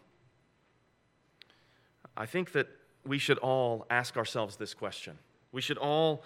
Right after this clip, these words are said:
think about the character of God, think about God's plan and program, and we should, we should look square in the face this reality, which I think is a huge evangelistic hurdle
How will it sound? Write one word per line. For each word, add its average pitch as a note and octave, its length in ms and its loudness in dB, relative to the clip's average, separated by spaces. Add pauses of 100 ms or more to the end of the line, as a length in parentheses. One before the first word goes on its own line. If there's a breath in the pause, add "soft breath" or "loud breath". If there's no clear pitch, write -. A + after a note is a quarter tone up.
(160 loud breath)
think D#3 280 -2
about E3 240 4
the E3 80 -2
character D3+ 400 2
of D3+ 100 -4
God, A2+ 460 -2 (420 soft breath)
think D#3 240 -4
about D3+ 280 2
God's C#3 220 2
plan C#3+ 480 2
and D3+ 160 0
program, A2+ 760 0 (500 soft breath)
and B2+ 180 -2
we F3+ 120 0
should, F#3+ 260 2 (100)
we F3+ 120 -2
should F3+ 240 0
look D#3+ 200 4
square F3 520 2
in F#3 80 2
the E3+ 80 2
face D3 280 0
this C#3+ 200 -4
reality, B2 420 0
which B2 180 -4
I D3+ 100 4
think G3+ 340 -4
is C3+ 140 -2
a C#3 60 -2
huge F#3+ 560 -4
evangelistic E3 1000 -2
hurdle C3+ 480 2